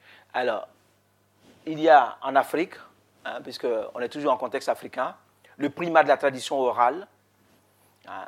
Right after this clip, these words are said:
la valeur sacrée de la vie communautaire, parce qu'en Afrique, vivre, comme on le dit, c'est vivre de la vie de la communauté. Le sens de la qualité de vie dans un contexte où la personne âgée est perçue comme une bibliothèque vivante.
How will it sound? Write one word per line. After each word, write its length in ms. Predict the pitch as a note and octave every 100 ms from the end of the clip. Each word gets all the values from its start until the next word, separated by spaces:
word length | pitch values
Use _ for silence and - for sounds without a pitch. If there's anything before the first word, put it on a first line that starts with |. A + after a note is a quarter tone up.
| -
la 120 | B2
valeur 260 | C#3 D3+ D#3
sacrée 380 | - E3 G3
de 60 | E3+
la 120 | C#3+
vie 180 | B2+ A#3
communautaire, 800 | - D3 C3+ B2 B2 B2+ D#3+ F#3+ -
parce 140 | -
qu'en 440 | - C3+ - - B2
Afrique, 440 | A#2 G#3+ A#3 - _ - - _ _ _ _
vivre, 420 | B2 C3+ A#3+ A3 F#3+
comme 160 | D#3
on 40 | C#3
le 120 | B2
dit, 300 | C3 A3+ E4+ _ _ _
c'est 300 | - - F3+
vivre 440 | D#3+ G3 A#3+ G#3+ D3+
de 140 | D3+
la 200 | F3 E3+
vie 220 | C#3+ A#3+
de 40 | F#3+
la 80 |
communauté. 640 | F3+ - G#3+ G#3 G3+ F3 F3+ _ _ _ _ _ _ _ _ _ _ _ _ _ _ _ _ _ _ - - _ _ _ _ -
Le 120 | B2+
sens 380 | - A#3 G3 C3+
de 60 |
la 80 | C#3
qualité 360 | - E3 D3+ D#3+
de 100 | C#3
vie 220 | A#2+ F3
dans 180 | C#3 A#2+
un 60 |
contexte 640 | A#2 B2+ - E3+ - - _ _ _ -
où 120 | F3
la 100 | F3+
personne 300 | E3 D3+ F3
âgée 240 | D3+ C#3 D#3+
est 60 |
perçue 280 | D3+ C3+ F#3
comme 280 | E3+ D#3 D3+
une 160 | D#3+ D#3+
bibliothèque 480 | C#3+ C#3+ C#3 F3+ B2
vivante. 640 | A#2+ F3 C3 A#2+ - -